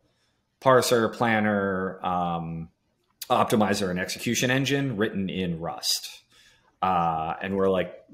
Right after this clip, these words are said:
I, at that point in, you know, the summer of twenty twenty, when we decided to build around these things, you know, Data Fusion wasn't even close to as far along as it is now.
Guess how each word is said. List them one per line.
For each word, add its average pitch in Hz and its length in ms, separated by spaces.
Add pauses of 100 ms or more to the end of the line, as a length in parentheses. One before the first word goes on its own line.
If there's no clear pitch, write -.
(320)
I, 110 200
at 117 240
that 139 260
point 107 440
in, 95 460
you 101 80
know, 92 120
the 85 100
summer 113 400
of 92 80
twenty 90 240
twenty, 135 340
when 95 160
we 95 100
decided 98 540
to 87 220 (380)
build 110 260
around 87 320
these 82 220
things, 80 580 (880)
you 101 160
know, 87 140
Data 110 260
Fusion 98 320
wasn't 98 260
even 87 280
close 113 380
to 104 120
as 92 100
far 92 160
along 85 280
as 78 140
it 80 80
is 78 160
now. 71 420